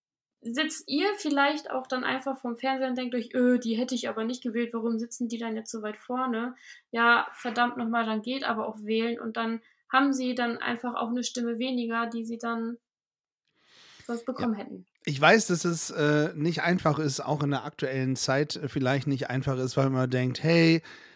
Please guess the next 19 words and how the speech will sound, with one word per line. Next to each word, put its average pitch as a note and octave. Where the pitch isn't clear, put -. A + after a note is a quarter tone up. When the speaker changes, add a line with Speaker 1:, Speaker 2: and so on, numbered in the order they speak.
Speaker 2:
äh, B2+
die C3+
einen, C3
die B2+
versprechen, C3
äh, C3
irgendwelche C3
Bomber D3
für -
die C#3
Ukraine E3
und C#3+
halten's D#3
nicht D3
ein. D3+
Die C3+
nächste D3
fliegt D3
privat C#3